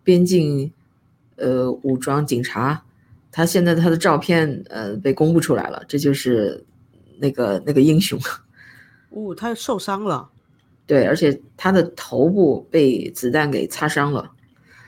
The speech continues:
Speaker 1: 然后他还缝了，缝了几针，你看到这儿？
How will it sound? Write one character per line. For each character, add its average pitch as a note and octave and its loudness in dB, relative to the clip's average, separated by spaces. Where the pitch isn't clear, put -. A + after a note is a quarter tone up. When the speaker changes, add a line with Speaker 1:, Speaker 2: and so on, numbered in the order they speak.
Speaker 1:
然 - -6
后 D3 -2
他 D#3+ -4
还 E3 0
缝 D#3+ -2
了， F#2+ -2
缝 D3 -2
了 G3 6
几 - -4
针， G#2 -2
你 F#2+ -8
看 - -8
到 E2 -6
这 - -12
儿？ - -14